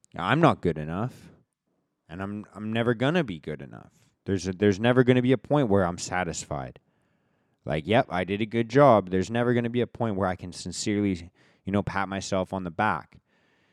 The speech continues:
You know, I, you know, if you're always thinking, "Well, that's not good enough. I'm not good enough."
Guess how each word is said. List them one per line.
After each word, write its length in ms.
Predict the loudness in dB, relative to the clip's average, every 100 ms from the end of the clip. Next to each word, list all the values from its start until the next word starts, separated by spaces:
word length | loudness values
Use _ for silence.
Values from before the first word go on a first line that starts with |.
| _ _ _ _ _
You 120 | -6 -2
know, 100 | -2
I, 200 | -2 -6 -14 _ _ _
you 140 | -6
know, 60 | -6
if 200 | -8 -6
you're 120 | -4
always 460 | -2 2 2 2 -2
thinking, 600 | -6 -8 -8 -8 -8 -12 -16 _ _ _ _ _ _ _ _ _ _ -4
"Well, 200 | 0 2
that's 240 | 2 0
not 160 | -2 2
good 140 | 2
enough. 460 | 2 0 -2 -8 -20 -20 _ _ _ _ _ -18
I'm 140 | -10 -6
not 180 | -6
good 140 | -4 -4
enough." 340 | -6 -12 -20